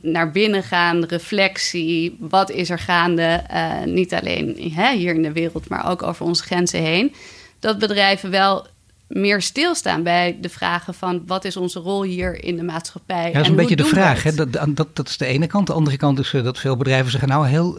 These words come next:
Speaker 2: interessant allemaal, maar nu even niet. We hebben wat anders aan ons hoofd. En straks, na corona, nee, dan gaan we hier wel mee verder."
Speaker 1: Ja.
Speaker 2: En, en er zijn bedrijven die zeggen: "Nee, juist niet. We pakken juist deze tijd aan, want nu zien we maatschappelijk bewustzijn enorm toenemen en verhogen. Nu doen we dat juist."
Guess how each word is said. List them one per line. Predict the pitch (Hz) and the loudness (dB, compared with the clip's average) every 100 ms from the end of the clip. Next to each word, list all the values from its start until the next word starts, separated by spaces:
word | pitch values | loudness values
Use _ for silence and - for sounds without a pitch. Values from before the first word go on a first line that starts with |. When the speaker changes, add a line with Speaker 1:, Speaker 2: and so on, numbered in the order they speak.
| - | -8
Speaker 2:
interessant | 175 143 - 185 180 | -4 -2 -2 -2 0
allemaal, | 165 156 | 0 2
maar | 143 139 | 4 4
nu | 180 | 4
even | 151 120 139 | 4 4 2
niet. | 151 | 2
We | |
hebben | 147 135 | 2 0
wat | 135 | -2
anders | 170 156 | 0 2
aan | 156 | 2
ons | 135 | 2
hoofd. | 151 127 | 2 2
En | 123 | 0
straks, | - 185 185 - | -2 -2 -2 0
na | 165 165 | 0 0
corona, | 143 135 175 165 | 0 2 2 2
nee, | 151 156 | 2 0
dan | 156 | 0
gaan | 165 185 | 0 2
we | 165 | 4
hier | 170 | 4
wel | 160 151 | 4 2
mee | 151 | 2
verder." | - 190 101 95 - - - | 2 0 0 -4 -12 -16 -8
Speaker 1:
Ja. | - - - | -6 -6 -2
Speaker 2:
En, | 160 165 | 0 2
en | 226 | 4
er | 220 | 4
zijn | 143 113 | 4 0
bedrijven | 117 117 135 | 0 0 0
die | 139 | -2
zeggen: | 143 | 0
"Nee, | 127 123 | 0 0
juist | 147 151 - | 0 0 2
niet. | 196 226 - | 6 4 2
We | |
pakken | 123 135 151 | -4 -4 -2
juist | 139 127 117 | -2 -2 -2
deze | 143 127 135 | -2 -2 -4
tijd | 147 131 - | -4 -4 -4
aan, | 170 156 | 0 2
want | 123 120 | 2 2
nu | 139 185 | 4 4
zien | - 160 151 | 2 2 2
we | 127 143 - - - | 2 0 -4 -12 -4
maatschappelijk | 131 - 156 127 | -2 0 -2 -2
bewustzijn | 117 123 160 - 139 | -2 0 0 0 -2
enorm | - 147 151 170 147 - | 0 4 4 4 0 0
toenemen | 156 151 156 147 | 2 2 2 0
en | |
verhogen. | 127 120 120 160 - 143 | -2 0 2 2 2 4
Nu | 196 233 | 4 6
doen | 170 123 | 4 2
we | |
dat | 113 104 | 0 -4
juist." | 95 90 - | -6 -6 -10